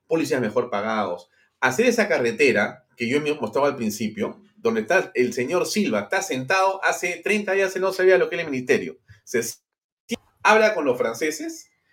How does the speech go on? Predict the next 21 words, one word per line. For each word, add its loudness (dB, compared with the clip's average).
y -8
dice, -2
"Sí, -2
très 6
bien, 4
très 0
joli, 0
vamos 2
a 2
tener -2
acá 0
una 0
carretera 2
con -4
miles 4
de 2
millones -2
de 2
dólares 4
para -2
gastar". -4